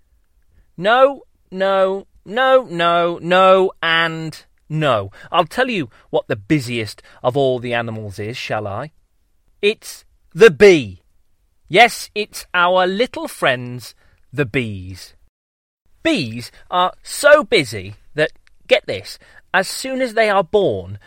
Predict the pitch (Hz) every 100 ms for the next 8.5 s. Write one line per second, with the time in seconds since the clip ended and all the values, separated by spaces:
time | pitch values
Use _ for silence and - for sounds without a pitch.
0 | _ - 131 131 131 110 185 127 113 -
1 | 123 - 139 120 110 - _ _ _ _
2 | _ _ _ _ _ _ _ _ 202 180
3 | - - - 165 170 165 151 208 220 208
4 | - - - 220 - - 226 208 - 151
5 | 202 190 160 - 139 113 101 107 147 139
6 | 139 151 160 196 220 214 214 180 180 165
7 | - 269 175 139 151 151 151 135 143 143
8 | 135 143 131 120 113